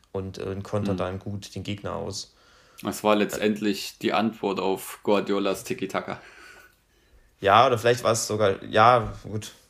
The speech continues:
Speaker 1: kö-, könnte sein.
Speaker 2: Ich würd
Speaker 1: Also
Speaker 2: schon sagen, dass es so ist, weil
Speaker 1: Ja.
Speaker 2: du dadurch ja die Räume dichter kriegst.
Speaker 1: Ja.
Speaker 2: Und das war so das, was, äh, dann danach, ähm, eben diesem Tiki-Taka-Fußball ein bisschen das Genick gebrochen hat.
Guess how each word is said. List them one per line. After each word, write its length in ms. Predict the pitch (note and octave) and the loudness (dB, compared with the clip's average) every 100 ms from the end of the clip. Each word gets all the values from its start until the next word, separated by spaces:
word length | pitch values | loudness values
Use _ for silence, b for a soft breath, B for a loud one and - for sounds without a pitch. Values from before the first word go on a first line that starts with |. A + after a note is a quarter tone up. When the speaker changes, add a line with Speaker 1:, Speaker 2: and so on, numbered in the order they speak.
| _ | _
Speaker 1:
kö-, 160 | - E2 | -8 -8
könnte 240 | - A#2+ | -4 -6
sein. 160 | F#2+ G2 | 0 0
Speaker 2:
Ich 80 | - | 6
würd 100 | C3 | 6
Speaker 1:
Also 120 | - | 8
Speaker 2:
schon 80 | B2 | 10
sagen, 240 | A#2+ C3 | 10 10
dass 140 | G#2+ E2 | 6 -2
es 180 | G2 | -4
so 80 | - | 0
ist, 260 | G2+ G#2 - | 0 -2 0
weil 120 | F#2 | 2
Speaker 1:
Ja. 60 | F#2 | 2
Speaker 2:
du 120 | G2 | 2
dadurch 260 | F#2+ G2 - | 0 0 0
ja 60 | |
die 120 | G2 | 0
Räume 260 | F#2+ F#2+ F#2+ | 2 2 0
dichter 260 | G2+ - F#2+ | -6 -4 -4
kriegst. 320 | - F2+ - B B - | -4 -10 -14 B B -6
Speaker 1:
Ja. 120 | G#2 | -4
Speaker 2:
Und 60 | F#2+ | -2
das 140 | F#2 | 6
war 140 | A2 | 8
so 80 | A2+ | 8
das, 280 | A2 A2+ - | 6 4 4
was, 220 | A2 - | 0 0
äh, 400 | A2 - G#2 G2+ | -2 6 6 8
dann 400 | G#2 A2 G#2+ G#2 _ | 6 4 4 -2 _
danach, 500 | A2 G#2 G2 F#2 - - | 2 4 2 0 -6 0
ähm, 480 | G2+ G2+ G2 D#2 - | 2 2 -2 -10 -16
eben 540 | - G2 G2+ G#2 G2+ - | -12 -10 -10 -12 -12 -10
diesem 220 | G#2+ G2+ | -8 -6
Tiki-Taka-Fußball 880 | G2 G#2 G#2 G2+ F#2+ G#2+ - - - | -6 -8 -6 -6 -6 -6 -4 -4 -4
ein 100 | - | -6
bisschen 480 | - - - - - | -8 -10 -10 -10 -14
das 140 | - - | -16 -8
Genick 220 | F#2+ F2+ | -8 -8
gebrochen 380 | - - F2+ F2 | -12 -14 -12 -14
hat. 160 | - | -14